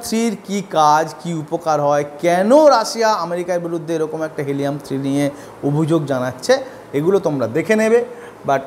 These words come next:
আসল অভিযোগটা এই যে আমেরিকা এই কাজটা করবে বলেই চাঁদে যাচ্ছে এবং চাঁদে এত দীর্ঘস্থায়ী, এত বড়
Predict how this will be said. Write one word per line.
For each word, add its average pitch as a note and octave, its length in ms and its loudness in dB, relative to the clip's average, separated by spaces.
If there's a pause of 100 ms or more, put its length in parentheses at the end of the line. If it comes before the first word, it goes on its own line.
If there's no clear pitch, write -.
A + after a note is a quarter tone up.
(180)
আসল G3+ 320 0
অভিযোগটা D3+ 680 0
এই F#3 320 4
যে D#3 120 -6
আমেরিকা D3+ 480 -2
এই C4+ 260 0
কাজটা F#3 360 2
করবে C#3+ 340 -2
বলেই G#3+ 460 2
চাঁদে B2+ 380 -4
যাচ্ছে A#2 420 -4
এবং G#3 240 0
চাঁদে D#3 240 -2
এত D3 160 0
দীর্ঘস্থায়ী, G#3 840 4
এত E3+ 180 0 (160)
বড় F3 320 2